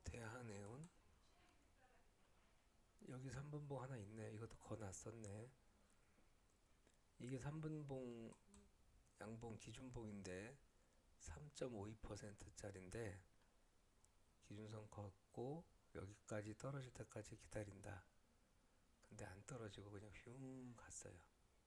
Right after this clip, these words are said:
이렇게 힘이 있는 종목들은 떨어지지 않고 가기도 한다. 그러면 못 사면 말고, 못 사면 수익도 없지만 손해도 없다.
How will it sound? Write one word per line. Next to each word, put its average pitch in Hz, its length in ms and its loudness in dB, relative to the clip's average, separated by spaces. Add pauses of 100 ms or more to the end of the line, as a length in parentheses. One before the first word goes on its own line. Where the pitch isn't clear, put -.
(100)
이렇게 120 520 0 (680)
힘이 156 320 4
있는 127 240 2
종목들은 104 1120 -2 (640)
떨어지지 135 460 0
않고 107 200 0
가기도 104 400 -4
한다. 110 400 -4 (1000)
그러면 123 440 -2 (600)
못 110 220 2
사면 117 560 2 (100)
말고, 104 460 2 (1120)
못 101 140 0
사면 113 640 2 (160)
수익도 - 480 -2
없지만 117 480 -4 (160)
손해도 113 440 -4
없다. - 420 -4